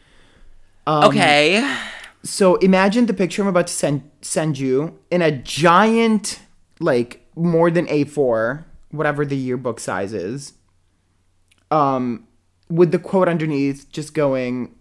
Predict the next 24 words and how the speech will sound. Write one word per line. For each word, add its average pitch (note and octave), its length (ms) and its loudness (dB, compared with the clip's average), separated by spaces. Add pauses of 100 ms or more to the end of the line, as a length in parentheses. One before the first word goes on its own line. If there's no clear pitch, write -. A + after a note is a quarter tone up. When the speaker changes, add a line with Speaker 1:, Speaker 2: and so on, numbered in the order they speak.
(200)
Speaker 1:
same, A#3 380 0
same, A3+ 420 -2
it, E3+ 300 -4
the D#3+ 80 -6
picture F#3+ 300 -2
is G3+ 100 0
in G#3+ 80 0
black F3 220 2
and F#3 100 0
white. B2 320 0
It D3 60 -2
was D3+ 180 -4
also C3+ 300 -2
in E3+ 80 -4
black D#3 180 -2
and D#3 120 -6
white. A#2 340 -6 (320)
I C#3+ 80 -6
took D3+ 180 -6
it E3 60 -6
on E3+ 60 -4
my, C#3 440 -2 (240)
um, - 420 -10 (440)
MacBook. C3 640 -6